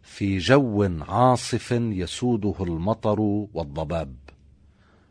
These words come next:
وما إن دخل المسلمون الوادي حتى فاجأهم أعداؤهم بهجوم مباغت بالنبال وغيرها،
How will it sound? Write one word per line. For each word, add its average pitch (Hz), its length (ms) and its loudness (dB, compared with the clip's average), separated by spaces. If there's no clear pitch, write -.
وما 156 500 2
إن 151 260 0
دخل 131 360 0
المسلمون 98 800 0
الوادي 123 640 4
حتى 139 520 2
فاجأهم 101 920 -2
أعداؤهم 101 840 2
بهجوم 117 840 2
مباغت 98 840 0
بالنبال 107 720 4
وغيرها، 101 800 0